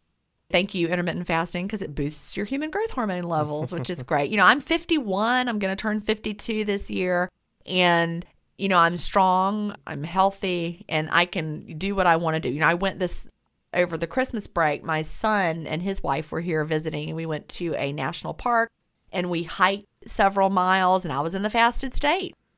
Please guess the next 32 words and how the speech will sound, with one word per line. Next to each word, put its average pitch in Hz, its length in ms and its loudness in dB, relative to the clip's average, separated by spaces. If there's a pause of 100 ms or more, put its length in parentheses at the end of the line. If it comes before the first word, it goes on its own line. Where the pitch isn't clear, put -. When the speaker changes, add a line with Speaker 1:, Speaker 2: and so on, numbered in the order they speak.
Speaker 1:
My 208 140 6
body 392 280 6
can 285 120 -6
just 269 200 -6
do 214 180 -4
what 226 100 -2
I 190 100 2
ask 170 280 0
it - 140 -8
to - 80 -10
do. 143 260 -4 (680)
Speaker 2:
That's 120 240 -4
so 117 120 -4
cool. 110 300 -6
Speaker 1:
So 226 80 6
I'm 226 240 8
active, 214 720 4
but 190 140 6
I'm 185 160 6
not 185 180 2
an 165 140 -6 (100)
exerciser. 139 840 -4
I 202 80 4
mean, 208 120 0
you 294 120 -2
know, - 60 2
Speaker 2:
Sure. - 80 0
Speaker 1:
think 403 260 -6
about 233 240 8
it, 156 100 0
though. 135 220 -2 (340)
Exercise 202 840 2